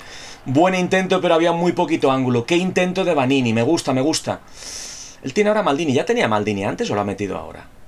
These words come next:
No estoy seguro. Venga, vamos, vamos. Vamos, equipo,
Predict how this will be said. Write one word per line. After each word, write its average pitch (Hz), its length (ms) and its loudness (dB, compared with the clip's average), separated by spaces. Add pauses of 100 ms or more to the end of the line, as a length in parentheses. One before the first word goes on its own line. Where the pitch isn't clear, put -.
No - 80 -10
estoy 123 200 -8
seguro. 87 360 -10 (840)
Venga, 92 240 -14
vamos, 135 240 -2
vamos. - 440 0 (600)
Vamos, 117 220 -6
equipo, 160 400 2